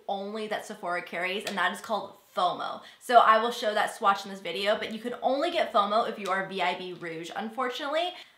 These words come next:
All right, so now just to give you guys my quick little review of these lip paints. These lip paints, I have noticed that they have, like, a love-hate relationship here online from what I've been seeing of the reviews,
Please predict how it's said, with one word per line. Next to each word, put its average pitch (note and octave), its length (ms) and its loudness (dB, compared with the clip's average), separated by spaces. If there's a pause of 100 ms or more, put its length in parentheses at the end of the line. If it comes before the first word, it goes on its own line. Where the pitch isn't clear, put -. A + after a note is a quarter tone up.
(180)
All C#4 100 12
right, B3+ 180 8
so D#4+ 100 2
now C#4+ 200 10
just F4 160 2
to - 60 -8
give - 80 -6
you D4 60 -4
guys C4 200 4
my A3+ 120 2
quick A#3+ 320 -6
little A#3+ 220 2
review G#3 460 -2
of F#3+ 260 -2
these G3+ 180 -6
lip F3 160 -4
paints. G#3 280 -8 (240)
These F4+ 200 -2
lip F4 140 8
paints, F#4 240 -2
I C4 140 6
have C4 140 2
noticed A#3+ 340 2
that B3 140 -6
they A3 140 0
have, G#3+ 300 4
like, G3+ 160 -4
a G3 160 -2
love-hate G3 560 2
relationship F3+ 580 -10
here F3 300 -4
online E3+ 540 -2
from F#3 180 -8
what E3 140 -2
I've E3 140 0
been E3+ 120 -12
seeing E3+ 300 -8
of E3 100 -8
the E3+ 80 -8
reviews, E3 560 -6